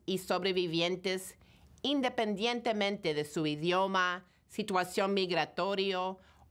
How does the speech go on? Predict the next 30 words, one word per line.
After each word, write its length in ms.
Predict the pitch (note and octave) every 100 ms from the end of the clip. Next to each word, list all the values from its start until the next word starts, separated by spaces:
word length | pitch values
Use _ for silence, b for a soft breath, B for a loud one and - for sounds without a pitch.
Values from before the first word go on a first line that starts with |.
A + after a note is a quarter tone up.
| - -
u 200 | A#3 A3
origen, 680 | G3 A#3+ - E3+ C3 D3+ - b b -
tengan 280 | A3+ A#3+
acceso 520 | A#3 - - C4 C4+ A#3
a 40 |
los 140 | G#3
servicios 640 | G#3 F3+ E3+ F#3 F#3 C#3+ C#3+
y 60 | D3
el 80 |
apoyo 560 | C#3+ C#3+ F#3 F3+ C#3+ A#2+
que 120 | D#3
necesitan 840 | D#3 D#3+ E3 - C4 C4 D#4+ F4 E4 - _ -
y 120 | - F#3
merecen. 720 | D#3+ D#3 D#3 - C3 A#2 D#3+ - - - - b b b b b b b b
En 100 | G3
la 80 | G3
Oficina 520 | G3+ A3 C4 C4 B3+
sobre 180 | C4+ A#3+
la 100 | G#3
Violencia 540 | G3 F#3 F#3 A3 A3+
contra 260 | F#3+ F#3 F#3
la 100 | F3
Mujer 520 | E3 - F#3+ F#3 G3+ B B B
nos 140 | F#3+
comprometemos 1160 | - G3 F3+ F#3+ F3+ D#3+ F3+ F#3+ F3 B2 - - - - -
a 100 | F#3
estar 340 | F#3 G#3+ A#3
a 80 | A#3
su 260 | A#3 G#3
lado. 460 | G3+ D#3 D3 C3